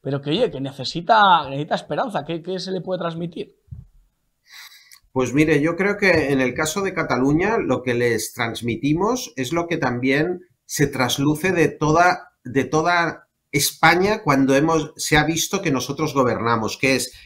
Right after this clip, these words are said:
Speaker 2: que no somos un partido que haya tenido ni un solo caso de corrupción, que desde luego si lo tuviéramos actuaríamos inmediatamente apartando al, al sospechoso de corrupción.
Speaker 1: No tienen Tito Berni
Speaker 2: Eso lo
Speaker 1: ustedes.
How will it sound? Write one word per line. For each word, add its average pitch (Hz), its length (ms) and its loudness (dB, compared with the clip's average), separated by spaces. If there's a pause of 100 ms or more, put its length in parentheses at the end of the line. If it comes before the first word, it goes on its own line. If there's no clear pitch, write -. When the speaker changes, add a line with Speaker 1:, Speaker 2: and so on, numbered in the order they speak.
(140)
Speaker 2:
que 131 140 2
no 165 100 2
somos 185 320 -2
un 143 160 2
partido 117 720 0 (240)
que 143 80 2
haya 175 160 2
tenido 135 320 2
ni 143 100 4
un 240 140 4
solo 143 320 2
caso 117 260 -4
de 104 80 -2
corrupción, 113 680 -6 (320)
que 120 140 -2
desde 95 220 -6
luego 147 220 4
si 208 120 0
lo 175 140 4
tuviéramos 127 680 4
actuaríamos 143 1080 2
inmediatamente 139 1080 4
apartando 117 920 2
al, 101 520 -2
al 110 120 -10
sospechoso 127 680 -6
de 110 120 -4
corrupción. 170 180 0
Speaker 1:
No - 40 -6
tienen 208 280 0
Tito 190 240 0
Berni 151 240 2
Speaker 2:
Eso 127 180 0
lo 147 80 6
Speaker 1:
ustedes. 98 400 -8